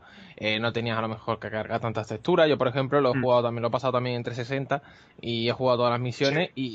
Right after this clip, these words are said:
Speaker 1: y en trescientos sesenta
Speaker 2: Sí,
Speaker 1: se ve bast-
Speaker 2: tiene razón, tiene razón.
Speaker 1: y en tre-, y en trescientos sesenta se, se, se mueve relativamente bien, no tiene ninguna, o sea, no tiene tiempos de carga excesivos, no, los enemigos responden bien.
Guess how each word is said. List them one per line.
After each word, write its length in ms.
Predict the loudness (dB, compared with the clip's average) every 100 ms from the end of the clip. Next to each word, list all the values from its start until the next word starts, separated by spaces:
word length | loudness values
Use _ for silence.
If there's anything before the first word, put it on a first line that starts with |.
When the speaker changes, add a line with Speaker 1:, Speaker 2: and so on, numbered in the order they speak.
| -8
Speaker 1:
y 40 | -8
en 100 | -6
trescientos 280 | -4 -2 -2
sesenta 220 | 0 0
Speaker 2:
Sí, 60 | 0
Speaker 1:
se 40 |
ve 80 | 0
bast- 200 | -2 -2
Speaker 2:
tiene 180 | -4 -2
razón, 280 | -4 -8
tiene 180 | -10 -6
razón. 180 | -6 -4
Speaker 1:
y 120 | 0
en 80 | 0
tre-, 160 | 0 -2
y 120 | 2
en 60 | 2
trescientos 240 | 2 -2
sesenta 240 | 0 0 0
se, 300 | 2 0 0
se, 240 | -4 -10
se 160 | -8 -6
mueve 240 | -2 0
relativamente 720 | 2 2 2 0 0 0 -2
bien, 220 | -2 0 -2
no 80 |
tiene 180 | -2 -2
ninguna, 720 | -2 -2 -2 0 0 0 -2 -4 -8
o 60 | -2
sea, 160 | 0
no 140 | 0 -2
tiene 640 | -2 -2 -2 -2 -4 -4
tiempos 280 | -4 -4 -4
de 80 | -2
carga 320 | -2 0 -2
excesivos, 1080 | -4 -4 2 4 6 6 6 6 6 4
no, 380 | 2 0 -2 -4
los 180 | -4 -4
enemigos 320 | -4 -2 -2
responden 320 | -4 -6 -4
bien. 360 | 0 2 0 -4